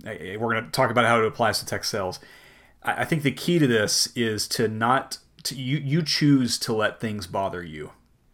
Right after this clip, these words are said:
uh, right? Like, we, we choose how spun up we allow someone to get us. We choose, um,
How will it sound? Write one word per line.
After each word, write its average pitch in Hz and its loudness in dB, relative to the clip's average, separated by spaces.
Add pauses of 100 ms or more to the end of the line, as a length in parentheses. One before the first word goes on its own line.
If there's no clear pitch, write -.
(320)
uh, 95 -4
right? 104 0
Like, 98 -8 (420)
we, 143 0 (140)
we 123 -2
choose 139 2
how 117 4
spun 113 0
up 117 -2
we 120 -2
allow 107 -2
someone 107 -6
to 101 -10
get 101 -2
us. 104 0 (400)
We 110 -8
choose, 120 0
um, 101 -6